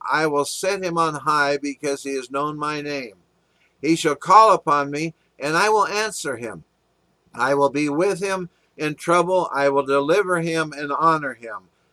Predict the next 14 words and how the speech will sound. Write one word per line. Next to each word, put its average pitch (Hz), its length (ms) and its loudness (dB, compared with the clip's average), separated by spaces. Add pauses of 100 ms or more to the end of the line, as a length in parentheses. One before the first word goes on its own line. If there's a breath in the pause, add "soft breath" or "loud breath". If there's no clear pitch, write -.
(200)
Honor 175 380 2
him 175 200 -2
with 127 160 -4
long 175 580 4
life. 165 480 2
I 135 160 0
will 135 120 0
satisfy 139 720 -2
him 113 180 -10 (260)
and 127 180 -8
show 170 300 2
him 160 160 0
my 143 220 -2
salvation. 131 1000 -4